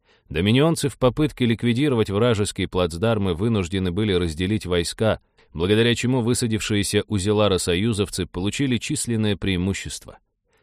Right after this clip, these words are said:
Командующий Доминиона, трезво оценив ситуацию, после короткого боя отвел свои подразделения, дав союзу фору. Но Рам не сомневался, что враг сейчас активно ведет разведку и прорабатывает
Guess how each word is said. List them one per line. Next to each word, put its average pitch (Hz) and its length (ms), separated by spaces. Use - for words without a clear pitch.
Командующий 139 640
Доминиона, 127 580
трезво 113 420
оценив 117 340
ситуацию, 110 640
после 85 320
короткого 110 600
боя 107 320
отвел 107 480
свои 98 240
подразделения, 92 840
дав 104 340
союзу 92 460
фору. 92 400
Но 92 280
Рам 117 260
не 113 80
сомневался, 110 760
что - 220
враг 98 300
сейчас 98 400
активно 117 480
ведет 98 380
разведку 95 680
и 127 120
прорабатывает 101 840